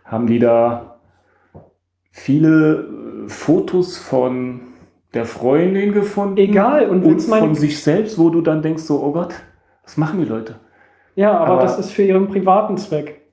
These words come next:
Speaker 1: Ja, aber
Speaker 2: Und
Speaker 1: der Witz ist ja, ich knipse das, äh, Google Fotos, schwupp ist es bei denen.
Speaker 2: Wenn du's so
Speaker 1: Hurra!
Speaker 2: eingestellt hast, ja, beziehungsweise wenn du's nicht deaktiviert hast.
Speaker 1: Eben,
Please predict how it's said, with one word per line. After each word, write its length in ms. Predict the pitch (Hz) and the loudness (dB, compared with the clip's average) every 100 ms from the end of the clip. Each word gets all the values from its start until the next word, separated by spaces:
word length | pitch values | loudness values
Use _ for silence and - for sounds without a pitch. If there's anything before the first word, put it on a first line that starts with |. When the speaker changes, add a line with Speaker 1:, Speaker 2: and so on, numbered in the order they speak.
| _ - | _ -6
Speaker 1:
Ja, 60 | 127 | -2
aber 80 | |
Speaker 2:
Und 80 | 143 | 0
Speaker 1:
der 120 | 135 | 0
Witz 200 | - - | -2 -2
ist 160 | 120 117 | -6 0
ja, 260 | 143 151 - | 2 2 -2
ich 160 | - - | -10 -4
knipse 360 | 127 127 165 | -2 0 0
das, 340 | 156 196 - - | 0 -2 -4 -4
äh, 240 | 131 135 131 143 - - - - | -2 -2 -4 -10 -14 -14 -16 -8
Google 260 | 165 165 | -2 0
Fotos, 600 | 139 - 254 143 339 - - 139 | -2 -6 -4 -2 -2 -4 -12 -12
schwupp 340 | - 143 226 - | -8 -4 -4 -4
ist 120 | 143 | -6
es 140 | 151 | -2
bei 80 | 123 | -2
denen. 320 | 117 127 170 | 0 0 2
Speaker 2:
Wenn 180 | 165 165 | 2 2
du's 140 | 170 | 2
so 80 | 254 | 2
Speaker 1:
Hurra! 120 | - | 4
Speaker 2:
eingestellt 520 | 226 208 175 160 160 165 | 4 2 2 4 2 2
hast, 240 | 151 - | -2 0
ja, 80 | 165 | -2
beziehungsweise 460 | 160 185 180 175 | 0 0 2 2
wenn 100 | 170 | 2
du's 140 | 175 180 | 2 2
nicht 160 | 185 | 0
deaktiviert 540 | 196 196 196 220 226 214 | 2 0 -2 0 0 2
hast. 80 | 170 | 0
Speaker 1:
Eben, 260 | 113 - | 0 -4